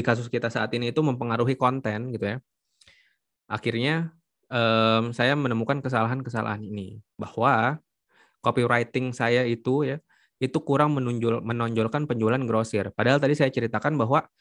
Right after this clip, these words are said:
saya itu pen-, menjual barang grosir ya, tiga ratus ribu itu dapat sekian, dapat, dapat dua puluh celana kalau nggak salah,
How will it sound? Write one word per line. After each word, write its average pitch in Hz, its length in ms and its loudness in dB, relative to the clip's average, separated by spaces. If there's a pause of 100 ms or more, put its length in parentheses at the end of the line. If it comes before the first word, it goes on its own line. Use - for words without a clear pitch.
(320)
saya 117 240 2
itu 117 160 2
pen-, 147 240 -2
menjual 120 720 2
barang 131 640 0
grosir 117 500 2 (160)
ya, 117 220 -2 (500)
tiga 117 240 4
ratus 120 240 0
ribu 120 300 2
itu 147 100 0
dapat - 480 0
sekian, 120 720 0
dapat, - 320 0
dapat 113 320 0
dua 120 160 4
puluh 120 320 0
celana 131 320 0
kalau 104 240 -6
nggak 101 80 -12
salah, 98 160 -8